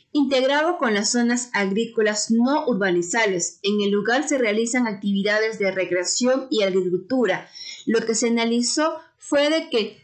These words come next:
construir o recuperar esta zona agrícola, no estar invadiendo con una zona urbana.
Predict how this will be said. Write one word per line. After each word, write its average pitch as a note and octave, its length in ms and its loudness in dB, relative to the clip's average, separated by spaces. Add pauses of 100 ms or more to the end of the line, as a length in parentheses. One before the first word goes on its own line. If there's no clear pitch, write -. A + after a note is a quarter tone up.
construir C#4+ 640 2
o A#3+ 140 2
recuperar A#3+ 800 0
esta B4 360 -2
zona B3 360 2
agrícola, F#3+ 840 0
no A#3+ 420 2
estar B3 420 0
invadiendo A3 1000 0
con G#3 140 2
una G#3 180 -2
zona G#3 540 -2
urbana. F3 760 0